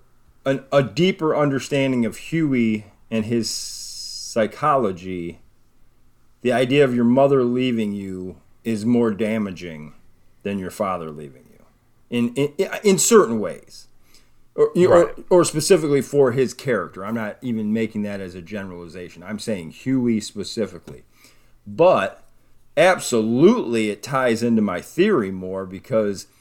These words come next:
Speaker 1: like, just the idea of,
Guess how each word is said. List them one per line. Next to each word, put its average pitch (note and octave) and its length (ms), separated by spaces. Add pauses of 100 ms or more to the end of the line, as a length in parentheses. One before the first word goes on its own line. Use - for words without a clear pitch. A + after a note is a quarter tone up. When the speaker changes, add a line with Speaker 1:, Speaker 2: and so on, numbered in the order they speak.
(520)
Speaker 1:
like, B2+ 400 (1500)
just A#3 340
the F#3 140
idea D#3 480
of, A#2+ 680